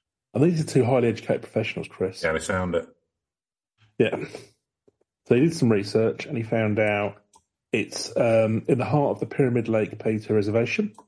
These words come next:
Speaker 1: The tribe regulates all the aspects of fishing and recreational activities on the lake. Um, it's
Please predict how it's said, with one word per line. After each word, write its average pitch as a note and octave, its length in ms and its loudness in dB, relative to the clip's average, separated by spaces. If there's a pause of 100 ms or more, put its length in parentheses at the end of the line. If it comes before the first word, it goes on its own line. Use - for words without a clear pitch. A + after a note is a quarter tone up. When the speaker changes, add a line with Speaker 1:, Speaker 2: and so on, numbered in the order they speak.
Speaker 1:
The A#2 120 -4
tribe A2+ 360 0
regulates G#2 460 0
all A#2 60 0
the G2+ 100 2
aspects A2 340 -4
of - 80 -14
fishing - 280 -4
and G2+ 80 -2
recreational - 500 -6
activities - 360 -6
on A2+ 80 -2
the A2 60 -2
lake. C#3+ 360 -2 (1000)
Um, G#2+ 400 0
it's - 460 -6